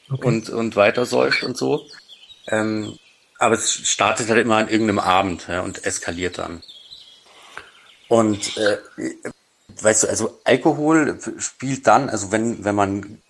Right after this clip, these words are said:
Speaker 2: gewisse Mengen ballert, kennst du auch. Also man könnte auch irgendwie gar nichts saufen, weil, also besoffen wird man ja.
Speaker 1: Ja, du kannst eigentlich auch
Speaker 2: Also,
Speaker 1: Wasser
Speaker 2: oder man
Speaker 1: trinken, ne?
Speaker 2: denkt, genau, also man, man, man denkt auf jeden Fall, man ist nicht betrunken, also weil man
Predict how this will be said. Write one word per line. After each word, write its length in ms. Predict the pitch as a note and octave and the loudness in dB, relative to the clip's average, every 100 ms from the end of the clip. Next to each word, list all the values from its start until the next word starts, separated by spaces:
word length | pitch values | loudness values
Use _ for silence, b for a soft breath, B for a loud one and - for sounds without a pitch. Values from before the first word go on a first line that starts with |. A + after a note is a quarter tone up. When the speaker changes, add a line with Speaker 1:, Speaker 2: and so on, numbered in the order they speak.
| - | -8
Speaker 2:
gewisse 380 | G#2 G2+ A#2 G2+ | -6 -2 -2 0
Mengen 260 | G2+ G2 | -2 0
ballert, 320 | G2+ A2+ A#2+ - | 4 6 6 0
kennst 300 | G#2 - - | -4 -4 -6
du 60 | |
auch. 440 | - G2 B2 - - _ _ _ _ _ _ _ _ _ _ _ _ _ - | -4 2 0 0 -18 _ _ _ _ _ _ _ _ _ _ _ _ _ -14
Also 180 | G2+ F#2+ | -8 -4
man 120 | F#2+ | 0
könnte 260 | A#2+ A#2 G2+ | 2 4 2
auch 120 | G2+ | 2
irgendwie 320 | B2+ G#2+ F#2 | -2 -4 -2
gar 220 | F#2 G#2+ | 0 0
nichts 300 | A#2 F2 - | 0 -6 -4
saufen, 320 | - F2+ - F#2+ | -2 -2 -2 -2
weil, 240 | F#2+ F#2 - | -2 -4 -8
also 180 | F2 F#2 | -8 -4
besoffen 500 | G2+ F#2+ G2 A2+ G2+ | -6 -2 -4 -2 -4
wird 180 | A2 | -4
man 100 | G2+ | -6
ja. 120 | F2+ F#2 - - - - - | -8 -10 -14 -20 -20 -16 -4
Speaker 1:
Ja, 160 | B2 | -4
du 40 | G#2 | 0
kannst 180 | B2 C3+ | -2 2
eigentlich 180 | C#3+ C#3+ | 2 2
auch 40 | |
Speaker 2:
Also, 100 | A#2 | 2
Speaker 1:
Wasser 220 | C3 A#2+ | 2 0
Speaker 2:
oder 140 | G2+ F#2 | 0 0
man 120 | F#2 | 0
Speaker 1:
trinken, 80 | G#2+ | 0
ne? 80 | A2 | 0
Speaker 2:
denkt, 180 | - - - - - - _ _ _ _ - | -2 -8 -16 -20 -20 -20 _ _ _ _ 0
genau, 280 | G#2+ G#2+ F#2 | 4 4 2
also 220 | F#2+ G#2+ | 0 0
man, 300 | G#2 G#2 G2+ | 0 0 -2
man, 300 | G2 G#2 G#2 | -2 -2 -2
man 200 | G2 G2 | -4 0
denkt 280 | A2 C3 A#2 | 0 0 -2
auf 140 | G#2 | -2
jeden 220 | G#2 G#2 | -4 -6
Fall, 320 | G2+ G2 G#2 | 0 2 2
man 200 | G2 G2 | 0 -4
ist 180 | A2 - | -4 -6
nicht 200 | A#2 - | -6 -6
betrunken, 540 | G2 F#2+ G2 G2+ A#2+ G2+ | -8 -6 -6 -4 -8 -8
also 160 | F#2 | -4
weil 100 | F#2+ | -2
man 160 | F#2+ | -2